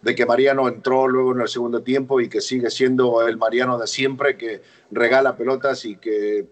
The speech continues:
pelea, lucha, puede correr, pero realmente me parece que la camiseta del Madrid es demasiado para él. Y luego los otros dos chiquitos que ingresaron, ¿no? Simplemente eran para darle un poco de oxígeno al cansancio del resto de los jugadores que estaba en el terreno de juego. Pero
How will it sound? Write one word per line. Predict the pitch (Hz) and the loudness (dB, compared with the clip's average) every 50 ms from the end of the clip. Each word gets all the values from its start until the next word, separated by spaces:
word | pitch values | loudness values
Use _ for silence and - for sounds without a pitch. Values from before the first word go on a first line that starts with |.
| _ | _
pelea, | - 117 110 120 135 143 143 135 | -4 -2 0 2 2 4 4 2
lucha, | 127 131 135 131 - 143 - | 2 -2 -4 -4 -4 -4 -2
puede | - 135 131 120 | 0 0 -2 -2
correr, | - - 113 117 131 143 143 139 | -2 -4 -2 0 0 0 0 0
pero | 139 120 113 | -2 -2 -2
realmente | 107 117 120 123 123 131 127 127 139 | 0 0 -2 -2 -2 -2 -4 -4 -6
me | 120 113 107 | -6 -4 -2
parece | 117 117 127 123 - - 127 | -2 -2 -2 -2 -4 -6 -8
que | - 120 | -6 -6
la | 117 110 | -6 -4
camiseta | - 110 104 104 - 135 127 123 131 | -4 -6 -8 -8 -8 -6 -4 -2 -4
del | 120 117 | -2 -2
Madrid | 113 113 117 127 131 127 127 - _ _ _ _ _ _ - | -2 0 2 2 0 0 -2 -8 _ _ _ _ _ _ -2
es | 143 127 123 | -2 0 2
demasiado | 127 123 120 110 - - - 135 131 139 143 135 131 | 2 2 2 0 -2 0 2 4 4 4 4 4 2
para | 135 127 120 120 135 | 2 2 4 4 2
él. | 143 156 151 - _ - - - _ _ - | 2 0 -4 -8 _ -20 -20 -20 _ _ -2
Y | 131 | 0
luego | 131 139 170 202 190 196 175 | 2 4 4 4 4 4 4
los | 151 135 - | 2 0 -2
otros | 170 165 160 156 156 | -4 -4 -4 -4 -2
dos | 165 160 | -2 -4
chiquitos | 160 - 143 156 151 170 147 | -4 -6 -6 -4 -4 -4 -2
que | - 151 143 | 0 0 -2
ingresaron, | 139 135 131 131 - 135 196 160 127 | 0 0 -2 0 0 0 2 2 0
¿no? | 117 123 123 | 0 -2 -2
Simplemente | 120 - 127 127 131 127 135 135 127 131 131 131 | -2 -2 -2 0 0 0 0 0 2 2 2 4
eran | 135 139 139 131 | 4 4 2 2
para | 123 123 117 113 117 | 2 2 2 2 2
darle | 127 127 131 131 | 2 2 0 0
un | 123 | -2
poco | 127 131 127 127 127 | -4 -6 -6 -6 -4
de | 120 | -4
oxígeno | 117 - - 139 131 - 147 139 143 143 - - - - _ _ | -4 -6 -8 -8 -6 -4 -2 0 0 0 -2 -4 -8 -20 _ _
al | - 110 117 - | 0 0 0 2
cansancio | - 127 120 120 - 143 139 131 - 139 | 2 0 0 2 2 0 0 2 2 2
del | 123 117 113 117 | 2 2 0 0
resto | 131 127 127 131 | 0 0 0 0
de | 120 113 | 0 0
los | 110 - | -2 -2
jugadores | - - 113 117 127 127 123 | -2 0 2 2 2 2 0
que | - - | -2 -4
estaba | - - 135 127 123 117 113 110 | -4 -2 0 2 4 4 4 2
en | 107 110 | 0 0
el | 113 107 - | -2 -2 -2
terreno | - - 120 113 117 113 | -2 -2 -2 0 0 0
de | 110 107 | -2 -2
juego. | - 117 101 101 92 | -2 -4 -4 -4 -2
Pero | - 110 113 110 | 0 0 0 0